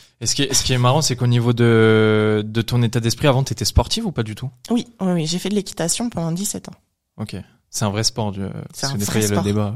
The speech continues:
Speaker 2: C'est un vrai sport.
Speaker 1: <laughs> Ok, et après, sur la partie, euh, du coup, tu faisais déjà des compétitions à ce moment-là ?
Speaker 2: Oui, mais j'aimais pas ça du tout.
Speaker 1: Ok, et là, du coup, comment t'as fait pour aimer ça ? Parce que je trouve... Euh,
Speaker 2: Bah, j'aimais
Speaker 1: com-,
Speaker 2: pas ça non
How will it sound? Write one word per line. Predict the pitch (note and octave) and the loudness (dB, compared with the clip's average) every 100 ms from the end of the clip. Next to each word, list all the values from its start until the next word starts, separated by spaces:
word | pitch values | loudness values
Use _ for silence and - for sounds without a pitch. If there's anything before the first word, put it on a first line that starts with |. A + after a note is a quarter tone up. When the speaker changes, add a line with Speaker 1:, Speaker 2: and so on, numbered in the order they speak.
| C3+ - _ - - | -8 -16 _ -10 -4
Speaker 2:
C'est | A3+ | 2
un | G3 | 2
vrai | F#3+ B3+ | 4 2
sport. | B3 - F#3 - | 0 0 -2 -4
Speaker 1:
<laughs> | G3+ | -6
Ok, | B2 D3 | -4 -2
et | A#2+ C3 B2+ | -2 0 2
après, | A#2 - - D#3+ E3 | 2 0 -2 -2 -2
sur | - - | -2 2
la | A#2 | 2
partie, | A#2 B2 - B2 | 2 0 2 4
euh, | A2+ A2 A2 A2 | 4 6 4 2
du | A2+ | 0
coup, | C#3 | -2
tu | A#2+ | -4
faisais | - G2+ | -4 -4
déjà | G#2 A2 | -2 0
des | A2 | -2
compétitions | A2+ G#2+ - A#2 | -4 -4 -2 -4
à | |
ce | - | -2
moment-là ? | A2 G#2+ C3 - _ - | -2 0 -2 -6 _ -16
Speaker 2:
Oui, | F#3+ F3+ | -10 -6
mais | E3+ | -4
j'aimais | E3 D#3 | -4 -6
pas | - | -8
ça | - - | -8 -10
du | - | -12
tout. | - - - _ _ _ | -16 -18 -18 _ _ _
Speaker 1:
Ok, | G#2+ - | -10 -4
et | G#2+ A2+ | 0 4
là, | B2+ | 4
du | A#2 | 4
coup, | A#2 C#3+ | 2 2
comment | A#2+ B2 | 4 2
t'as | A#2 | 2
fait | B2+ | 0
pour | - | 0
aimer | A2+ A2+ | 2 2
ça ? | D3+ | 0
Parce | B2 - | -2 -2
que | A#2 | -4
je | - | -4
trouve... | C3+ A#2 | -2 0
Euh, | G#2+ G#2+ G#2+ | 2 2 2
Speaker 2:
Bah, | - | 0
j'aimais | E3+ E3+ | 0 -2
Speaker 1:
com-, | |
Speaker 2:
pas | - | -4
ça | F3 D3+ | -6 -10
non | C#3+ | -12